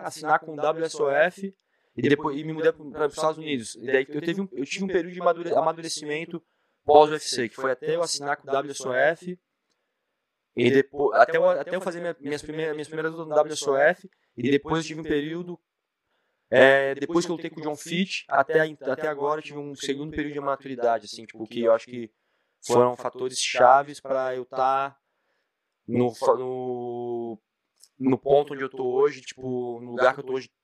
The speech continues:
técnico, mental, físico. Então, é, é, são processos, né, cara? Acho que tem gente que amadurece mais. Tem atleta que amadurece mais cedo, tu vê, tipo, né?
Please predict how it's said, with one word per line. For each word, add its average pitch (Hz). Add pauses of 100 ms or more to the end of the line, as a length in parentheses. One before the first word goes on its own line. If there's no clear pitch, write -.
(120)
técnico, 131
mental, 135
físico. 131 (440)
Então, 117
é, 139
é, 202
são 214
processos, 240
né, 147
cara? 135
Acho -
que -
tem 147
gente 151
que 160
amadurece 147
mais. 127 (760)
Tem 160
atleta 180
que 175
amadurece 151
mais 131
cedo, 160
tu 135
vê, 147
tipo, 135
né? 143